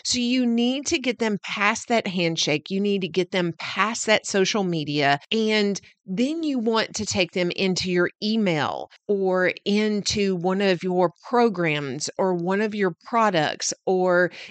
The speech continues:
into a group of some form or fashion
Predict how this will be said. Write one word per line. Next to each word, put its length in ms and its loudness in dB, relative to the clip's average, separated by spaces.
into 520 4
a 40 6
group 420 -2
of 160 0
some 360 -4
form 360 -2
or 80 2
fashion 760 0